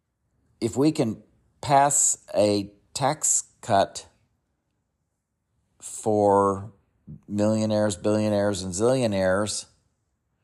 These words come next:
with just fifty-one votes,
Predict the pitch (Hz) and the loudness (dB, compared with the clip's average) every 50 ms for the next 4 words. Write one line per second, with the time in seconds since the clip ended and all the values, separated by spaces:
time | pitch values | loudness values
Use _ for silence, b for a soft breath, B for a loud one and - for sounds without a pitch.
0 | _ _ _ _ _ _ _ _ _ _ _ _ _ _ _ _ _ _ _ - | _ _ _ _ _ _ _ _ _ _ _ _ _ _ _ _ _ _ _ -4
1 | 87 107 101 - 117 113 - - - - 120 117 - - 113 104 107 107 107 104 | -2 -2 0 0 0 0 0 0 0 -2 -2 -2 -2 -4 -2 0 2 2 2 2
2 | 101 113 123 123 117 113 101 - - - - - - | 4 4 6 6 4 2 0 -4 -4 -4 -4 -6 -8